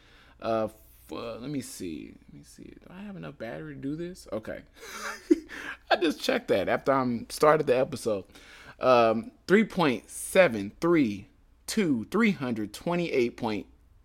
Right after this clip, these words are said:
nine four miles per hour for Austin Prock, who left first by three thousandths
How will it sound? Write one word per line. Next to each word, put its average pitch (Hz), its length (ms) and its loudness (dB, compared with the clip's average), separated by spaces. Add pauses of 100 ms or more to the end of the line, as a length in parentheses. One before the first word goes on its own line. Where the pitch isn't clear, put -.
nine 104 360 -4
four 156 460 2 (360)
miles 110 340 0
per - 120 -4
hour 110 400 6
for - 220 -2
Austin 101 400 -2
Prock, 131 420 2 (280)
who 131 120 -2
left 131 340 0
first 113 300 0
by 98 260 0 (240)
three 190 240 2
thousandths - 840 -4